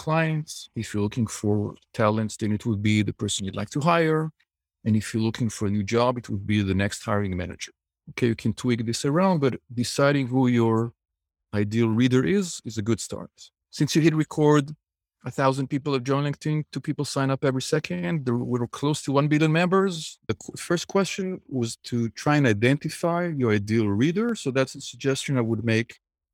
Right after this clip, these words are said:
for anyone listening. Simply define who your ideal reader is. So let's make it as easy as possible for anyone who visits your LinkedIn profile to discover your website.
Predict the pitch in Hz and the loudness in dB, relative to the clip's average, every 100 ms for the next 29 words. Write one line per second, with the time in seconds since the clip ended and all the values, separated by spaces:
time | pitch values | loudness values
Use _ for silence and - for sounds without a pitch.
0 | _ - 120 127 127 127 120 113 113 107 | _ -6 -2 2 2 4 4 2 2 0
1 | 143 - 196 202 170 - 156 156 123 - | -4 -2 -2 -2 -2 -4 -2 0 0 -2
2 | 151 160 185 185 _ _ _ _ _ - | -2 0 -2 -6 _ _ _ _ _ 2
3 | 143 131 120 107 107 104 120 131 131 131 | 4 6 6 4 2 0 2 4 2 0
4 | 101 107 107 98 92 - 73 - - _ | -2 0 2 0 0 -8 -12 -16 -20 _
5 | _ _ - - - 120 151 - 156 165 | _ _ -14 -8 0 2 0 -2 -2 0
6 | 139 117 110 - 156 170 165 175 139 - | 0 0 -4 -6 -2 0 2 2 0 -2
7 | 147 139 151 151 147 110 123 - 143 160 | -2 -2 -2 -2 -2 0 -2 2 2 4
8 | 165 - - 113 107 139 151 - 120 123 | 2 0 -4 -2 2 2 0 -2 -2 -2
9 | 131 120 - 151 - 190 208 - _ - | -4 -6 -4 -4 -2 -2 -2 -6 _ -2
10 | 113 135 - - 156 165 190 214 _ _ | 0 0 0 2 4 2 0 -2 _ _
11 | _ _ _ _ _ - 113 120 120 131 | _ _ _ _ _ -6 2 4 4 2
12 | - _ 127 110 - - - - | -4 _ 0 0 -2 -14 -16 -20